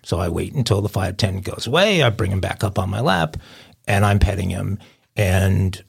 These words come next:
uh, again, he's in the bag, and I'm petting him. Flight attendant sees me, whatever, a half hour later. "Sir, I've already told you once,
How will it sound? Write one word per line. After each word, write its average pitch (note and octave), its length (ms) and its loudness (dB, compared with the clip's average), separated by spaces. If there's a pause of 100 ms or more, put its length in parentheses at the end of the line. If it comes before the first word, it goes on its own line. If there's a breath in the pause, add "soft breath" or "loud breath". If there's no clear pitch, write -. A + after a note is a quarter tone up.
uh, F#2 220 -4
again, F2 260 0
he's G2+ 160 4
in F#2 100 6
the G#2+ 80 4
bag, F#2 260 0
and G2 80 2
I'm F2+ 80 0
petting F2+ 280 -4
him. D#3 160 2 (400)
Flight G2+ 260 0
attendant G2+ 520 0 (140)
sees A2 400 0
me, G2+ 320 2 (440)
whatever, F2+ 300 -8
a F#2 60 -4
half F2+ 220 -2
hour F2 220 -2
later. B2 400 0 (120 loud breath)
"Sir, C#3+ 240 2
I've A#2 140 4
already A2 240 2
told C3+ 320 0
you A2 340 0
once, E3 420 0